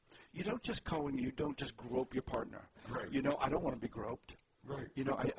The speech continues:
Speaker 1: I did a sex scene with a man, and I was supposed to kiss him. I didn't know,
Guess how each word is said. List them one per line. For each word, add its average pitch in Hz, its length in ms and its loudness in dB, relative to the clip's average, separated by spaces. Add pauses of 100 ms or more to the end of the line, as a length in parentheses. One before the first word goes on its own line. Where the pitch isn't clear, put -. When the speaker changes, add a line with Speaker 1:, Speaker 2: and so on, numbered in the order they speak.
Speaker 1:
I - 20 2
did - 320 -4
a 127 80 -2
sex - 240 0
scene 123 200 0
with 113 120 -4
a 113 80 2
man, 123 500 2
and 120 160 -2
I 117 60 0
was 123 100 0
supposed - 280 -2
to 120 60 -6
kiss - 220 2
him. 110 180 0 (3000)
I - 160 2
didn't 143 320 -2
know, 135 580 2